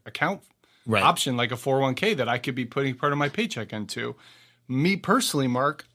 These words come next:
Speaker 1: I waited two years to get clarification on that question
Speaker 2: Mm.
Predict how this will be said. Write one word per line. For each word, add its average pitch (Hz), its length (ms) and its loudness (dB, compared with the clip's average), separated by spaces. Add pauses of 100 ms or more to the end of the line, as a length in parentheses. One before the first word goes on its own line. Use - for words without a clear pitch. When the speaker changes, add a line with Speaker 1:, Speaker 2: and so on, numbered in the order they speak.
(280)
Speaker 1:
I 151 120 4
waited 196 360 4
two 220 180 -2
years 226 440 0
to 135 100 -4
get 120 220 -2
clarification 123 760 0
on 110 140 -4
that 117 180 0
question 131 540 0
Speaker 2:
Mm. 107 220 2